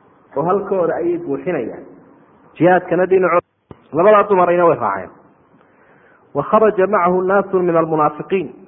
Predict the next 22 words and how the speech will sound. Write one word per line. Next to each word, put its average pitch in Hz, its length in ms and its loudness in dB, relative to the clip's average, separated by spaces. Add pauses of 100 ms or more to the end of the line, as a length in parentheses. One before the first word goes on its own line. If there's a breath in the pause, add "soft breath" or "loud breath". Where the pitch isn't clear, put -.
(960)
Nebiga 180 260 2
waxa 156 200 2
raacay 143 320 0
dad 180 120 -4 (160)
ka 175 80 0
mida 165 260 2 (600)
noocii 147 640 0 (120)
caloosha 165 340 0
ka 160 100 -4
xanuunsanayay, 127 580 -4 (540 soft breath)
noocii 196 380 2
uurta 226 400 2
u 220 120 2
bukay 156 400 -2 (1800)
ee 160 100 2
munaafiqiinta 170 760 2
ahaa, 117 280 -2 (260)
qaar 185 260 0
ka 196 80 -4
midina 175 280 0
way 170 140 2
raaceen. 104 420 -4